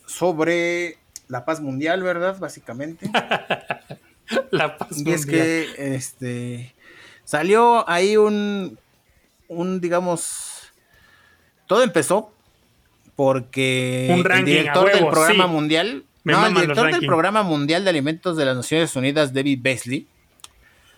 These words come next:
Speaker 1: dijo que con una sexta parte de los treinta y seis millones de dólares, eh, que aumentó el patrimonio neto de Elon Musk,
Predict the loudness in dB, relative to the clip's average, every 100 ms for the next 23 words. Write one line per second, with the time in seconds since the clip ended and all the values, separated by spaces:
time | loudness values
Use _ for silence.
0 | _ 0 2 0 0 -4 -2 0 2 0
1 | -2 -6 -6 -6 -2 -4 -4 -8 -8 _
2 | _ _ -6 -2 -2 -2 -4 -4 -4 -4
3 | -4 -4 -2 0 0 -2 -2 -2 0 0
4 | 0 -4 -10 -16 _ _ _ _ _ _
5 | _ -2 0 0 0 0 -2 -2 -4 -6
6 | -10 _ _ _ _ _ _ _ -4 -2
7 | 0 0 0 0 -2 -2 0 0 0 0
8 | -2 0 2 2 0 -2 -4 -8 -20